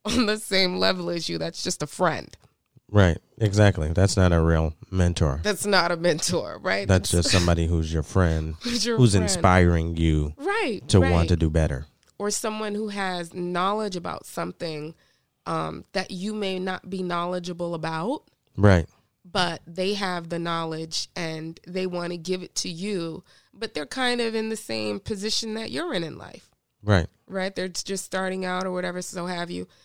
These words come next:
Speaker 1: So it's, it's, it's very important that when you're picking a mentor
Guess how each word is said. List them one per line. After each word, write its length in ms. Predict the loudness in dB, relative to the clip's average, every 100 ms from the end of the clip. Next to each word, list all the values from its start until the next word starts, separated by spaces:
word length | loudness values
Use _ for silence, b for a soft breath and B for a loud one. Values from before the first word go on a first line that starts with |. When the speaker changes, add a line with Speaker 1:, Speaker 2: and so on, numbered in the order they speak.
| b b
Speaker 1:
So 280 | -6 -2 -2
it's, 280 | -4 -12 -12
it's, 220 | -10 -10 -12
it's 240 | -14 -12 -8
very 300 | -4 -4 -4
important 640 | -8 -4 -6 -4 -10 -8
that 360 | -6 -6 -6 -12 _ _ _ _
when 180 | -6 -4
you're 120 | -6
picking 640 | _ -8 -6 -6 -6 -6 -6
a 40 |
mentor 680 | -8 -10 -12 -14 -16 -18